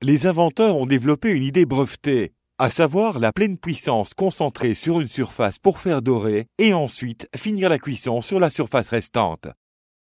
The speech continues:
Ces zones de chaleur flexibles du grill, avec la technologie infrarouge, permettent de frire de faible à fort. Après avoir été grillés, les réflecteurs et les grilles en acier inoxydable peuvent être facilement retirés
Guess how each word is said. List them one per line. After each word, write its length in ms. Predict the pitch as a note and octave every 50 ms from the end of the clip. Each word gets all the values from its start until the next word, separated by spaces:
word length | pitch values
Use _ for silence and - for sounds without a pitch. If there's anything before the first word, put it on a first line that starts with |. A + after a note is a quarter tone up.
| _
Ces 280 | - - - D#3+ E3 D#3
zones 320 | A#2+ A2+ D3 F3 G#3 G#3
de 120 | F#3 E3+ D#3
chaleur 440 | - - F3+ D3 D3 C#3 B2 - -
flexibles 560 | - E3+ E3 - - - F3 E3 B2+ C3 C3
du 120 | B2 C3
grill, 460 | A2+ G2+ A#2+ A#2+ A#2+ A2 G2 F#2 D#2+ - _ _ -
avec 320 | D3+ D3+ C3+ D3 B2+ -
la 140 | G#2+ G2 F#2
technologie 600 | - D3+ A#2+ - D3 C#3 C3 B2 A2 F#2 A2 A#2+
infrarouge, 800 | C#3+ D3+ - - C#3+ B2+ A2 A2+ A2+ A#2 A#2+ B2+ B2 A#2+ C3+ B2 _ -
permettent 520 | A3+ A3 F#3 F3+ E3+ C3+ A2+ - - - -
de 140 | D3 G3
frire 520 | F#3 - - - B2+ A#2 A2+ B2 C3+ A#2+ _ -
de 180 | D3 C#3+ E3+
faible 380 | C3 - - A#2+ G#2+ G#2+ A2+ C3
à 80 | C3
fort. 460 | - - - C3+ A2+ G2 F2+ D2 - _ _ _ _ _ _ _ -
Après 360 | A#2+ B2+ - - E3+ D#3+ C3
avoir 240 | C3+ A2+ B2 A#2+ A#2+
été 240 | A#2 A#2 B2+ A#2 G#2
grillés, 560 | G#2+ B2 C3+ D3 C#3+ E3 F#3 F#3+ G3 F3+ - _ _ -
les 180 | D#3+ E3 F3 D#3+
réflecteurs 680 | D3 G3+ G3+ - - D3+ C3 - - G3+ G#3+ G3+ D3 C3
et 20 |
les 100 | B2 B2+
grilles 280 | A#2+ B2+ C#3+ E3+ D#3+ C3
en 120 | A#2 B2
acier 300 | C#3+ C#3 - - D3 C#3
inoxydable 720 | A#2+ A#2+ B2+ A#2 - - B2 C3 C#3 E3+ G3 G3 D#3 C3+
peuvent 240 | A2 - C3+ A#2+ -
être 300 | - D#3 C3+ - A2 G#2+
facilement 560 | - - E3 D3 - - D3+ A#2+ B2 A2+ G#2+
retirés 640 | G2+ A#2+ E3+ E3 - D#3+ D3+ A#2+ A#2 A#2 G#2 F2 -